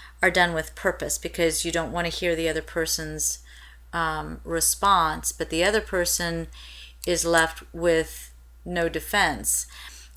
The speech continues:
And so there is no right or wrong here. It's just simply what can be happening in the texting.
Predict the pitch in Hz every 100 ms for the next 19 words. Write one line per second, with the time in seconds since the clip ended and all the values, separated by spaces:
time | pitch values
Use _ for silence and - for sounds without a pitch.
0 | - 180 175 165 160 165 - 190 175 170
1 | 170 - - 170 190 202 247 240 240 196
2 | 175 165 160 175 180 180 170 156 - -
3 | - - - 185 180 - - 190 180 165
4 | 160 165 - 175 160 147 151 - 180 180
5 | 170 156 156 151 - - - - 147 147